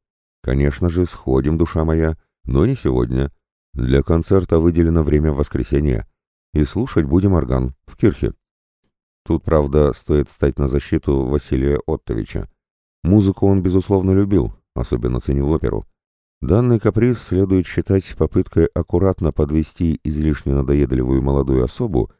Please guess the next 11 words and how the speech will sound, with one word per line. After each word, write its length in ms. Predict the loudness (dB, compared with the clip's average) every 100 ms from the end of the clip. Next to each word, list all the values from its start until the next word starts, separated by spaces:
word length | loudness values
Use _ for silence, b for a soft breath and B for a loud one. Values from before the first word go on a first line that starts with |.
| _ _ -20
к 60 | -4
самостоятельному 880 | -2 -2 0 0 0 0 0 2
разрыву 380 | 0 0 0 0
с 80 | -2
доктором. 440 | -4 -4 -6 -6 -10 _ _ _ _ _ -4
Довольно 460 | 0 0 0 0
успешная 500 | -2 0 0 2 0
попытка, 420 | -2 0 -2 0
и 60 | -2
стоит 320 | 0 0 0
отметить. 460 | 0 -2 -4 -4